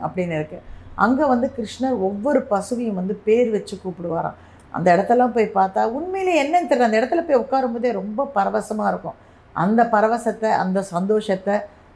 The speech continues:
கிருஷ்ணர் உங்களுக்கும் கொடுக்கணும்னு கேட்டுக்கிட்டு, ஹாப்பி கோகுலாஷ்டமி.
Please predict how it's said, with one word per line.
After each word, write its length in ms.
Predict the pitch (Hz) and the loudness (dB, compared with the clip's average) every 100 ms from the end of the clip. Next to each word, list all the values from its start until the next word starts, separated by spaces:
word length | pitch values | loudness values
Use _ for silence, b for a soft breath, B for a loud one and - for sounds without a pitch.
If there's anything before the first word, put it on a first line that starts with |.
| - | -8
கிருஷ்ணர் 300 | 180 - 202 | -4 0 0
உங்களுக்கும் 440 | 175 190 190 202 185 | 2 0 0 -2 -2
கொடுக்கணும்னு 440 | 175 180 175 165 | -2 -2 -4 -2
கேட்டுக்கிட்டு, 440 | 165 160 160 208 - - - - 180 | 0 0 -2 -6 -8 -18 -20 -10 0
ஹாப்பி 360 | 196 202 233 | 0 2 0
கோகுலாஷ்டமி. 800 | 175 175 185 170 165 - 165 240 | 2 0 2 0 0 -2 -2 -4